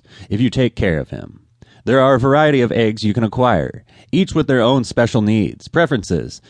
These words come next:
and dislikes. So build an army of eggs. You can also share your eggs with other players, and visit their eggs as well. Every egg has its own preferences. Don't stress trying to memorize them all.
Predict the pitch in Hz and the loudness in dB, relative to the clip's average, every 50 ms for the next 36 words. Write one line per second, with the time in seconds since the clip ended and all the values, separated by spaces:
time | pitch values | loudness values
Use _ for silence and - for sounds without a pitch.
0 | _ _ - 143 151 143 120 123 120 117 - 104 87 67 53 50 - - - - | _ _ -2 -2 -2 0 0 0 -2 0 0 -2 -2 -2 -2 -6 -12 -18 -20 -20
1 | - - _ _ - - - - 139 127 113 98 127 143 160 156 143 139 131 131 | -20 -20 _ _ -20 -20 -6 -2 0 0 0 2 2 2 2 2 2 2 2 2
2 | 127 127 123 120 123 117 92 101 101 95 82 69 - - - - - - - - | 2 2 2 2 0 0 2 2 2 2 0 -2 -6 -12 -20 -20 -20 -20 -20 -20
3 | _ - - - - 110 123 131 131 139 160 160 - 156 127 - - 180 175 156 | _ -20 -20 -8 -4 -2 -2 0 2 2 0 2 0 0 0 0 2 2 2 4
4 | 147 139 110 107 120 117 107 117 110 104 107 110 110 101 - 127 120 113 92 76 | 4 4 4 4 2 2 0 0 2 2 2 2 2 0 2 2 2 2 2 0
5 | - - - - - - - - - - - 185 151 151 156 143 160 127 123 127 | -4 -6 -12 -18 -18 -20 -20 -8 -4 -2 0 0 2 0 0 0 0 0 0 2
6 | 127 104 98 104 104 104 98 113 107 85 92 90 92 87 80 62 50 50 - - | 2 2 2 2 0 0 -2 -4 -4 -2 -2 0 0 0 0 -2 -4 -8 -14 -20
7 | - _ _ _ _ _ _ _ _ _ _ _ _ _ _ _ _ _ - _ | -20 _ _ _ _ _ _ _ _ _ _ _ _ _ _ _ _ _ -20 _
8 | _ _ - 160 185 170 185 165 139 127 127 131 123 107 117 107 117 104 - 113 | _ _ -2 0 2 2 4 4 4 4 4 2 2 2 0 0 -2 -2 0 0
9 | 113 113 110 98 107 92 82 - 85 71 65 - - 50 - - - - - _ | 0 0 0 0 0 -2 -2 -2 -4 -8 -8 -10 -12 -12 -12 -14 -20 -20 -20 _
10 | - _ _ - - - 151 185 180 - - 139 135 135 123 - - 131 123 120 | -20 _ _ -8 -2 0 0 0 0 -2 0 0 2 2 0 0 0 0 2 2
11 | 123 123 117 120 123 120 107 98 92 92 98 101 92 117 113 120 117 113 92 65 | 2 2 0 0 0 0 2 2 2 2 2 0 0 0 2 2 2 2 2 0
12 | - - - | -4 -8 -14